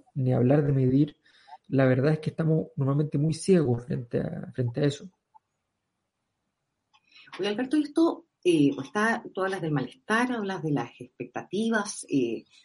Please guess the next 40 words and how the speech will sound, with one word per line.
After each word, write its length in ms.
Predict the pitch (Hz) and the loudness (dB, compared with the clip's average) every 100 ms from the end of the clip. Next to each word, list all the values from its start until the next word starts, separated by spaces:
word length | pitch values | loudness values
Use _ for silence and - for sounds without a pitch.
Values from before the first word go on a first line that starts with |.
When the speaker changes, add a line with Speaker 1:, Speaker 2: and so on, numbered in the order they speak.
| - | -6
Speaker 2:
también 180 | 123 139 | -2 0
de 60 | |
una 120 | 156 | -2
suerte 300 | 135 151 156 | -4 -6 -4
de 60 | 165 | -4
esperanza, 600 | 139 123 127 190 208 277 | -4 -2 0 0 2 4
y, 200 | 254 254 | 4 2
y 140 | 233 - | -2 -4
con 140 | 233 | -2
esto 180 | 285 330 | -2 0
te 80 | 285 | 2
quiero 160 | 277 | 4
llevar 280 | 254 233 220 | 4 2 0
un 120 | 226 | -2
poco 160 | - 247 | -4 -4
al 80 | 226 | -4
tema 180 | 202 | -4
de 80 | 226 | -2
la 120 | 226 | -4
convención, 540 | 220 160 127 127 - 107 | -4 -2 -2 -4 -8 -8
porque 360 | 151 151 196 - - - - | -8 -6 -6 -8 -16 -14 -6
había 240 | 233 254 | 0 2
una 140 | 320 320 | 4 2
suerte 400 | - 254 - 277 | 2 2 2 4
como 160 | 269 | 6
de 60 | 226 | 6
romanticismo 680 | 220 190 185 160 226 262 277 | 2 0 0 -4 2 6 6
en 100 | 233 | 4
torno 220 | 247 233 | -2 0
a 40 | |
lo 100 | 185 | 0
que 120 | 170 165 | -2 -2
iba 120 | 165 | -2
a 40 | |
significar 520 | 160 160 151 139 147 | -4 -6 -4 -4 -4
quizás 240 | 147 147 139 | -6 -6 -4
la 100 | 147 | -4
convención. 460 | 131 120 - 208 | -4 -2 -2 2
Algunos 320 | 208 170 170 156 | 2 2 -2 -2
esperaban, 460 | 151 151 165 170 | 0 2 4 2